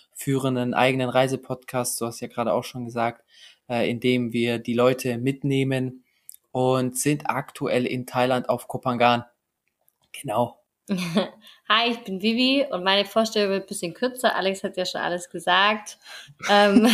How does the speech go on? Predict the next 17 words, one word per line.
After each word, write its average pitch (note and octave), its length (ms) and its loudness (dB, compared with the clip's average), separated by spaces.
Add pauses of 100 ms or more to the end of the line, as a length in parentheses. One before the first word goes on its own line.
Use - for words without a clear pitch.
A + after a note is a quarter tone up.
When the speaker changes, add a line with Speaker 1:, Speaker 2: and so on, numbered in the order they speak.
(400)
Speaker 2:
<laughs> D#4 480 -6
ich A3 200 2
bin A3 140 6
neunundzwanzig, C4 1000 4
ich - 40 -20
bin G#3 180 -2
die G3 140 -2
ältere G#3 600 4
und F3+ 100 0
reifere A3 580 4
von A3+ 200 -2
uns, A3+ 240 0
würde G#3 180 0
ich A3 120 -6
sagen. G#3+ 680 4
Speaker 1:
Genau. B2 520 4
Speaker 2:
<laughs> - 40 -16